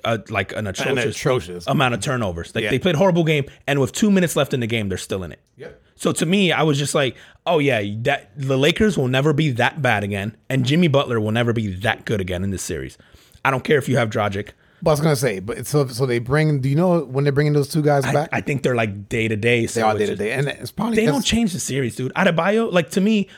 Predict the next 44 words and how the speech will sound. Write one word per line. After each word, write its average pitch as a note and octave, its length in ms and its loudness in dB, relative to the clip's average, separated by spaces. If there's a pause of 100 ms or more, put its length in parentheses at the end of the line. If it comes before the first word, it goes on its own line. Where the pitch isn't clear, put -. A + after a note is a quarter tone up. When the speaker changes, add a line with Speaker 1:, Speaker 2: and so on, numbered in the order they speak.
Speaker 1:
like, D#3 200 -2 (240)
Adebayo G3+ 500 0
is D3 120 0
great. B2 540 0 (220)
Who B3+ 160 4
did C#4 100 2
they F#3+ 120 4
play C#3+ 180 2
last G2+ 240 0
series? F2+ 380 -4
It C#3+ 160 0
was, B2+ 200 2
um, G#2 640 -2 (400)
uh, G#2 380 -2
Speaker 2:
Celtics. - 400 -4 (100)
Speaker 1:
the D3 60 2
Celtics, - 440 -2
right? D#3 220 0 (220)
Like, F3 240 0 (200)
he A#3+ 180 2
doesn't C4 240 2
have G#3 180 0
to D3+ 80 4
work C#3 260 0
as G2+ 120 -2
hard A#2 280 2
on F2+ 160 -4
both G#2 180 -4
ends A2 160 -4
of F#2 80 -4
the E2 60 -8
floor. G2 320 -6 (380)
When E3 180 2
you A#3 80 4
play C#4+ 160 0
the G3 80 4
Lakers D3+ 460 2
and B2 160 -4
you D#3 80 0
have F3+ 100 -4
to - 80 2
go C3 140 0
guard G#2+ 380 0
LeBron A2 500 -2